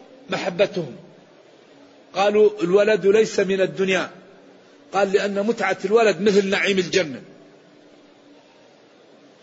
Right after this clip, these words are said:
وإخوانكم، الأخ لأنه يلد مع الإنسان ويربى معه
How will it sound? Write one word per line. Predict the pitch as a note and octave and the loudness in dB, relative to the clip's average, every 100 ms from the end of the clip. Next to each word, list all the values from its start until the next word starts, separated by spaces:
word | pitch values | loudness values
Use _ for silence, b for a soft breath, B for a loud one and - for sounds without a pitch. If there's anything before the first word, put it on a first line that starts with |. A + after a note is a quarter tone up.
| _ F3 | _ 0
وإخوانكم، | G#3 G#3+ - G#3+ G#3 G#3 - B2 - - - - - - - - - - - | 4 4 2 0 2 0 -4 -12 -12 -20 -20 -20 -20 -20 -20 -20 -20 -20 -8
الأخ | E3+ F#3+ G#3+ - F3 | -8 -4 -4 -6 -6
لأنه | F#3+ G3 G3 | -4 -2 2
يلد | G#3+ G#3+ D#3+ | 2 2 0
مع | F#3 E3+ | -2 -2
الإنسان | F3+ F3+ E3 G3+ F#3+ | -4 -6 -4 -2 0
ويربى | E3+ F#3+ G3 E3+ F#3 | 0 0 0 0 0
معه | F3 F#3 F#3+ | 0 -2 -2